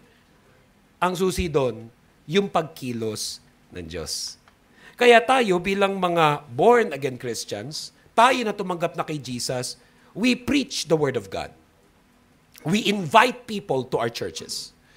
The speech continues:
We pray for people. But at the end of the day, alam natin, hindi natin mapipilit ang tao na tanggapin siya. Pwede pa ngang pa, sabi natin sa kanyang, "Ulitin mo lang yung prayer ko at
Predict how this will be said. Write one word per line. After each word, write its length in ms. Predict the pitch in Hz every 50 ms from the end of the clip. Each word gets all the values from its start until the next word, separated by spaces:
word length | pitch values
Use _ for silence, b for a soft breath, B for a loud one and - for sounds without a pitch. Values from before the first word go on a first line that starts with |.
| b b b b b b -
We 240 | 180 240 262 247 -
pray 480 | - - 196 240 277 302 277 220 160
for 240 | 139 - - 170 156
people. 480 | 151 - 139 107 - - - 76 73 - - _ _ _ _ _ _ b b b b b b b
But 240 | 147 190 196 190 190
at 80 | 175 170
the 160 | 165 156 160
end 160 | 180 180 170
of 80 | 170 143
the 80 | 175
day, 320 | 156 143 170 170 156 143 -
alam 240 | 143 147 143 151
natin, 400 | 151 151 147 143 - 151 143 135
hindi 240 | 139 156 151 151 151
natin 320 | 151 156 147 147 - 151 151
mapipilit 560 | 147 143 143 151 143 127 143 139 131 143 - -
ang 160 | 135 139 135 -
tao 320 | 135 123 - - 110 117
na 160 | 120 135 135
tanggapin 480 | - 135 131 127 120 120 - 123 113 107
siya. 320 | 104 - - - 85 78 - _ b b b b b b b b b b b b -
Pwede 240 | 214 214 - 214
pa 80 | 214 220
ngang 320 | 202 208 202 202 208 208
pa, 560 | 202 - 208 202 196 196 190 190 185 165 - - -
sabi 400 | - - - 202 190 160 190 190
natin 320 | 190 180 175 170 190 180 170
sa 80 | -
kanyang, 480 | 196 - 175 170 175 175 170 170 190 -
"Ulitin 320 | 208 233 233 226 226 220
mo 80 | 220 214
lang 160 | 214 208 190
yung 160 | 202 202 196
prayer 400 | 202 214 196 190 190 180 175 180
ko 320 | - 196 196 190 175 - - -
at 160 | 170 165 165